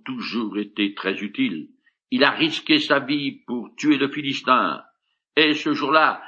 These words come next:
l'Éternel a accordé une grande délivrance à tout Israël. Tu l'as vu,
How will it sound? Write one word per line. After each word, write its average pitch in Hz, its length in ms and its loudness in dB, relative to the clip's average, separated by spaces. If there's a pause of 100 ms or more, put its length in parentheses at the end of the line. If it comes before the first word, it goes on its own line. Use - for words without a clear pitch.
(140)
l'Éternel 156 680 2
a 135 60 6
accordé 135 420 0
une 131 180 -4
grande 170 400 2
délivrance 190 580 2
à 165 80 4
tout 175 220 -18 (100)
Israël. 147 680 0 (380)
Tu 170 100 -10
l'as 180 140 4
vu, 170 520 -6